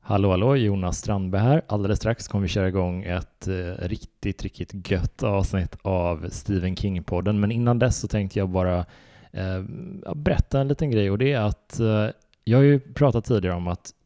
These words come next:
eh, min stand-up-show nittonhundraåttioåtta, som har premiär den första oktober,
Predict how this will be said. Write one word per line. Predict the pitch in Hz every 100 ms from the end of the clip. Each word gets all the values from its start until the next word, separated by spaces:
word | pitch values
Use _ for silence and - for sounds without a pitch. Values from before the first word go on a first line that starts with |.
| _ -
eh, | 101 92
min | 90 123 120
stand-up-show | - 135 120 101 82 - 156 180 -
nittonhundraåttioåtta, | 104 117 - 87 90 90 - - - 117 113 - - 131
som | 110
har | 90
premiär | - 92 95 90 82 85 85 - - -
den | 87 82 -
första | - - 101 - - 92 92
oktober, | - - 123 131 143 165